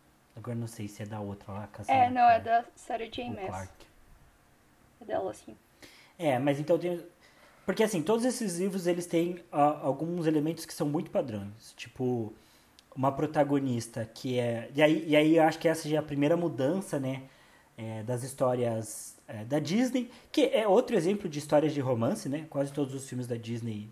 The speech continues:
Speaker 1: são pautados por histórias de romance, né, os filmes de princesa, talvez Frozen, e, é, os mais recentes, né, Frozen, o Moana, que não são, né, é, mas a maior parte dos filmes são, são, tra-, são, são disso, né,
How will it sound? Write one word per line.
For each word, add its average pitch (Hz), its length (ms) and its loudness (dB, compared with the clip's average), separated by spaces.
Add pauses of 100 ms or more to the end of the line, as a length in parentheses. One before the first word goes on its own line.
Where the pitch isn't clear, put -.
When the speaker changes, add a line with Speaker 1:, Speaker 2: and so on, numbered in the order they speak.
Speaker 1:
são 139 200 -6
pautados 127 480 -6
por 120 140 -12
histórias 117 400 -8
de 117 80 -8
romance, 113 540 -8
né, 113 140 -8
os 113 120 -14
filmes 104 180 -8
de 101 60 -12
princesa, 113 640 -12 (420)
talvez 147 1080 -4 (220)
Frozen, 131 720 -2 (480)
e, 120 260 -6
é, 240 180 0
os 156 260 0
mais 208 220 -4
recentes, 185 420 -4
né, 123 140 -2
Frozen, 117 600 -2
o 113 40 -2
Moana, 123 540 -4 (560)
que - 80 -6
não 151 220 0
são, 123 340 -4
né, 113 160 -6 (920)
é, 117 640 -4
mas 131 200 -4
a 139 60 0
maior 139 180 2
parte 135 180 -6
dos 127 140 -12
filmes 123 200 -6
são, 131 200 -6 (180)
são, 131 160 -6
tra-, 135 160 -8 (120)
são, 123 560 0 (300)
são 143 220 -4
disso, 196 320 -4
né, 185 180 0